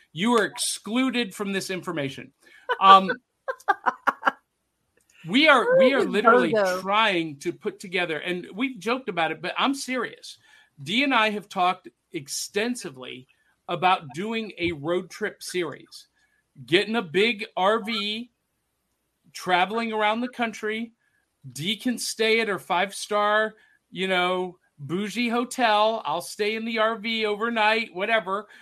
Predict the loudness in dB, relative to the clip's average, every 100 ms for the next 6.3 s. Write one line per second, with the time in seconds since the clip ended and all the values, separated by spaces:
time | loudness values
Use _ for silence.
0 | -20 _ 2 4 4 -4 _ _ -16 -4
1 | -4 -2 -2 0 0 -2 -4 -12 -10 -4
2 | -4 -4 -8 -2 0 0 -4 -8 -12 _
3 | _ _ -2 -2 -6 -4 -4 -4 -6 -6
4 | -8 -8 -8 -8 -10 -8 -4 -4 -4 -10
5 | -8 -6 -2 -2 -4 -8 -20 _ _ 2
6 | 2 2 -4